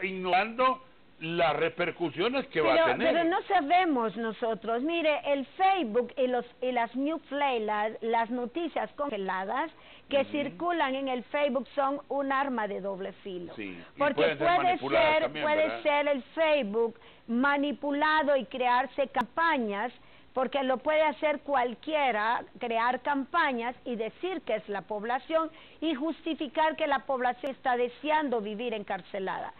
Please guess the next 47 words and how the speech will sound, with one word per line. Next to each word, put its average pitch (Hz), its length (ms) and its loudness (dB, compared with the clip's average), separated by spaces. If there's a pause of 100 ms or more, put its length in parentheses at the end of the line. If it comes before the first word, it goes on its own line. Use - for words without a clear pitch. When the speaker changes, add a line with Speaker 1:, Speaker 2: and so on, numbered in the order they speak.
Speaker 1:
¿No 170 280 0
Speaker 2:
Nadie 262 420 2
Speaker 1:
está 220 160 4
de 226 120 2
Speaker 2:
quiere 254 200 2
Speaker 1:
acuerdo 208 320 2 (140)
Speaker 2:
vi-, 220 160 -6
vivir 202 120 -2
Speaker 1:
usted, 214 240 2
Speaker 2:
encarcelado. 202 560 -2
Speaker 1:
entonces, 208 400 -2
no 190 360 -4
está 196 240 0
de 175 80 4
acuerdo 185 420 -2
con 165 180 -6
la 139 120 -6
figura 180 480 -2 (320)
del 147 240 4
estado 185 520 2
de 143 100 0
sitio 202 500 -2
o 151 240 6
toque 196 340 -4
de 160 220 -2
queda 180 320 -2
que 170 120 -2
ha 170 140 6
iniciado 185 720 -2
y 165 140 -6
se 170 120 -4
ha 180 80 -2
implantado 160 760 0
ya, 185 360 2 (400)
eh, 147 800 2 (180)
en 156 160 -6
la 147 120 0
zona 185 220 0
de 175 100 2
Talanga? 190 360 2
Pero 147 160 -2
antes 214 160 -2
una 202 220 0
comunicación 190 720 0
más 233 200 4
que 185 140 -2
tenemos. 214 500 -2